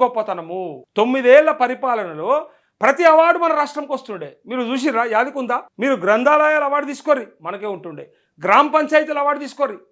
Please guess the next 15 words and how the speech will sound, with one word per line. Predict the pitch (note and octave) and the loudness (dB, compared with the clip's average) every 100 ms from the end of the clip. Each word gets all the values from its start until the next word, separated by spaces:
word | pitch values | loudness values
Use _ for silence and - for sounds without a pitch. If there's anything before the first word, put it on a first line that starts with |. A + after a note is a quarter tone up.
| D#3 | -10
మనకే | F3+ G#3 G#3 | -8 -6 -8
ఉంటుండే. | F3+ E3+ D#3+ D3 _ _ _ - F3 | -8 -12 -12 -14 _ _ _ -6 -4
వృద్ధి | A#3 A3+ D4+ | -2 2 6
రేటులో | D4+ D#4 D4+ | 6 4 -4
చూసుకోర్రి, | C#4+ - D4+ B3 - _ F3 | -4 -2 -2 -2 -10 _ -8
మనకే | A3 A#3 G3+ | -6 -6 -6
ఉంటుండే. | F3 E3 D3+ D3+ _ _ - | -8 -12 -12 -16 _ _ -2
నిజంగా | G#3 D#4 D4 | 2 4 4
చెప్తున్నా | C4 C#4 A#3 | 2 -2 -2
కదా, | F#3 A#3 D4+ - F#3+ | 0 -2 -4 -4 -4
అన్ని | C#4 D#4+ E4+ C4 | -2 -2 2 4
అవార్డులకెళ్ళి, | C#4+ C#4 C#4 C4+ C4 C4+ C#4 A#3 | 2 0 -4 -4 -4 -6 -6 -6
అన్ని | C4 A#3+ | -6 0
రివార్డులకెళ్ళి | B3+ A#3 A#3+ B3 A#3 A3+ | 0 0 -2 -4 -8 -6
ఇప్పుడు | A#3+ | -4